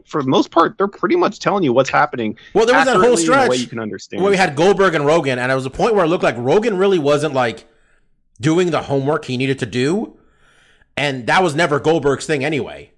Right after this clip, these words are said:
Speaker 2: I mean, you can say a lot of things about Mike Goldberg, but Mike Goldberg had a very specific role, and, like,
Speaker 1: He's gotta
Speaker 2: he
Speaker 1: be
Speaker 2: wasn't
Speaker 1: those
Speaker 2: gonna
Speaker 1: ads,
Speaker 2: change,
Speaker 1: baby.
Speaker 2: and he wasn't gonna change, and Rogan was just kinda like, we all kind of started expecting more because we had more people getting m-, more into this sport beyond just, like,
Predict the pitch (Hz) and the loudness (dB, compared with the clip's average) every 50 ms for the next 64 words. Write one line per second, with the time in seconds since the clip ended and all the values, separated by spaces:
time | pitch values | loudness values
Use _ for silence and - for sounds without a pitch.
0 | _ - 135 143 151 190 180 - 208 170 160 151 143 147 139 131 120 127 127 113 | _ -6 -4 -2 -2 0 2 2 2 4 4 2 2 0 0 0 0 0 -2 0
1 | 143 143 123 117 104 123 151 156 139 156 151 127 127 113 127 120 139 131 - - | 0 0 0 0 -2 -2 -2 0 0 0 0 0 -2 -2 -2 -2 -2 -2 -4 -6
2 | 107 - 139 127 123 - 110 123 131 110 78 69 - - - - - - - - | -8 -6 -6 -6 -4 -4 -4 -2 -2 -2 -4 -6 -12 -16 -20 -20 -20 -20 -20 -20
3 | - - 131 131 135 131 123 117 101 - - - - 131 - _ _ _ _ - | -10 -6 -4 0 0 0 0 0 -2 -8 -14 -20 -20 -20 -20 _ _ _ _ -8
4 | - 214 - - - - - 131 120 110 139 156 165 196 143 139 127 117 101 101 | -2 0 2 4 6 6 6 6 6 6 4 4 2 2 0 0 0 0 0 -2
5 | 127 185 220 - - 135 - 147 143 185 220 240 240 190 196 170 143 127 - - | -2 -4 -4 -6 -10 -8 -4 -2 0 0 2 2 2 2 0 0 -2 -4 -4 -2
6 | 151 131 110 104 107 113 113 131 135 135 151 185 202 190 185 156 147 127 139 135 | -2 -2 -2 -2 -4 -6 -6 -6 -2 0 0 0 0 0 0 -2 -2 -2 -4 -4
7 | - 143 143 139 131 123 113 101 - - _ _ _ _ _ _ _ _ _ _ | -2 -2 -2 -2 -2 -2 -4 -4 -6 -10 _ _ _ _ _ _ _ _ _ _
8 | _ _ _ _ _ _ _ _ _ - 165 - - 190 220 226 220 - 190 190 | _ _ _ _ _ _ _ _ _ -4 -4 0 2 2 2 2 2 2 0 0
9 | 160 127 - 180 170 156 - - - 165 - - 139 127 120 120 156 190 170 131 | 0 -2 -2 -2 -2 -2 -2 -4 -4 -6 -4 -4 -6 -6 -4 0 0 2 2 0
10 | 113 107 123 120 123 143 143 - 226 - - _ _ _ 131 127 143 170 175 - | -2 -4 -8 -6 -2 -2 0 -2 -2 -4 -10 _ _ _ -10 -6 -4 -4 -4 -4
11 | 170 147 139 135 135 131 127 123 120 123 127 123 117 117 123 139 147 143 139 131 | -4 -4 -4 -2 -2 -4 -4 -6 -6 -6 -8 -8 -8 -4 -2 -2 0 0 -2 -4
12 | 135 120 113 101 - - - 180 180 147 - - 120 123 127 127 127 120 110 117 | -6 -8 -8 -8 -8 -6 -4 -2 -2 -2 -2 -2 -2 -2 0 0 -2 -4 -6 -10
13 | - - 120 113 107 101 98 - | -10 -6 -4 -4 -4 -4 -6 -10